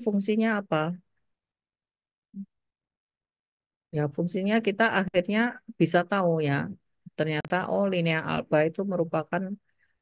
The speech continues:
eh, suatu fascia, ya, yang merupakan garis tengah tubuh, ya. Kemudian nanti fascia-fascia itu akan membentuk, eh, ini linea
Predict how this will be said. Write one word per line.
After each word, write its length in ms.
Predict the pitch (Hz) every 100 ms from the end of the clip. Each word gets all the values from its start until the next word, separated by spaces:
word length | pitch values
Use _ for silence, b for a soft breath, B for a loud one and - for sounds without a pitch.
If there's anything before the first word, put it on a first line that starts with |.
| _ _ -
eh, 760 | 143 135 135 135 131 131 131 120 110 _ _ _ _ _ - -
suatu 300 | 151 147 156 160 -
fascia, 440 | 165 165 165 165 156 135
ya, 60 | 147 156 - 143
yang 140 | 147 143 143 147 _ _ _ _ _ _ _ -
merupakan 460 | 143 143 143 143 156 151
garis 220 | 156 143 147
tengah 200 | 139 139 -
tubuh, 380 | 151 - 147 139 - 147 135
ya. 60 | 131 131 - _ _ _ _ _ _ -
Kemudian 460 | 147 147 151 156 160 160
nanti 240 | 151 156 175 170 -
fascia-fascia 680 | 156 - 156 156 160 165 165
itu 100 | 165 185
akan 500 | 170 _ _ - 160 165
membentuk, 420 | 160 151 139 165 - _ _ _ _ _ _ -
eh, 100 | 98 151
ini 140 | 151 147 147
linea 360 | 151 156 160